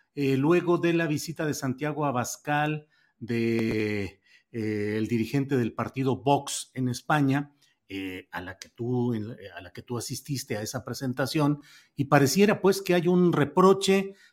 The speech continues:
de que el pan se está acercando demasiado a Morena, que es tibio y que comparte posturas, pues, socialistas o comunistas con Morena. ¿Esa es tu idea, Marta?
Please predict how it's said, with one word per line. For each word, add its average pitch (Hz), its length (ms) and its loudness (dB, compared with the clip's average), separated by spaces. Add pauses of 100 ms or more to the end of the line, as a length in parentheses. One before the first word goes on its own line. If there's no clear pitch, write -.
(100)
de 139 280 0
que 139 120 2
el 123 140 2
pan 190 440 2
se - 200 -4
está 165 460 -2
acercando 143 720 -2
demasiado 139 680 -2
a 120 80 -4
Morena, 170 520 -2 (280)
que 147 140 4
es - 240 -2
tibio 202 640 0 (280)
y 143 360 -8
que 135 580 2
comparte 160 880 -2
posturas, 165 800 -2 (320)
pues, 123 180 0
socialistas 135 840 -4
o 110 100 -8
comunistas 143 680 -2
con 113 160 -4
Morena. 104 460 -8 (180)
¿Esa 202 220 0
es - 100 -4
tu 180 100 -2
idea, 170 420 0
Marta? 175 440 -6